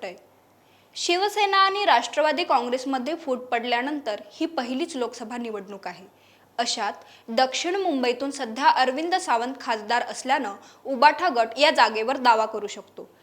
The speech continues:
याशिवाय शरदचंद्र पवार गटाकडे सध्या तरी दक्षिण मुंबई लोकसभेसाठी आज मुंबईतील काँग्रेसची परिस्थिती पाहता लोकसभा निवडणुकीमध्ये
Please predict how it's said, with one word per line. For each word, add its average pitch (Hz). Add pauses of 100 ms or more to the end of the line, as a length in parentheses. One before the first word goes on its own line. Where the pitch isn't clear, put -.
(280)
याशिवाय 254
शरदचंद्र 311
पवार 247
गटाकडे 240
सध्या 277
तरी 381
दक्षिण 285
मुंबई 277
लोकसभेसाठी 247 (420)
आज 349
मुंबईतील 359
काँग्रेसची 302
परिस्थिती 277
पाहता 262
लोकसभा 302
निवडणुकीमध्ये 254